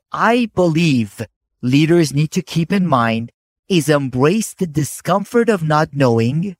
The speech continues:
and communicate that way with your team. Focus on purpose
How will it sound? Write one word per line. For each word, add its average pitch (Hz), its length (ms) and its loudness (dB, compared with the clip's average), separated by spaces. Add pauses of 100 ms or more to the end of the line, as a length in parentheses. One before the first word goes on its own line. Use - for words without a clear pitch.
(500)
and 151 180 -2
communicate 143 680 0
that 117 200 0
way 113 140 2
with 110 220 -2
your 110 140 2
team. 113 440 0 (720)
Focus 240 600 0
on 160 300 -2
purpose - 720 -2